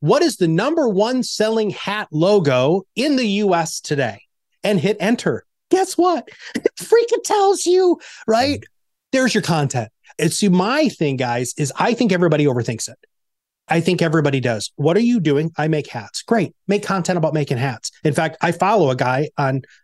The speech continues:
Speaker 1: TikTok who helps make hats for people who don't, uh, I'm bald, so I've got a million hats, right?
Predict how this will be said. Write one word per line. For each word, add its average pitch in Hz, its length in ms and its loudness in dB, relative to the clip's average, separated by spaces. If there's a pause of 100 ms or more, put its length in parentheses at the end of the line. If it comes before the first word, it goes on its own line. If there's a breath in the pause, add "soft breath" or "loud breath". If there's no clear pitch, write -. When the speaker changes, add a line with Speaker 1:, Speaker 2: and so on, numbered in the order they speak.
(120)
Speaker 1:
TikTok 151 500 -2 (300 soft breath)
who 165 140 4
helps 180 360 -2
make 151 180 0
hats 185 520 -4 (240 loud breath)
for 180 100 4
people 170 360 0
who 165 420 2 (400)
don't, 156 320 -2 (280)
uh, 151 80 -6 (300)
I'm 156 140 2
bald, 113 360 -4
so - 140 -4
I've 147 140 0
got 139 120 0
a 131 40 0
million 131 340 0
hats, - 320 -8
right? 127 280 -2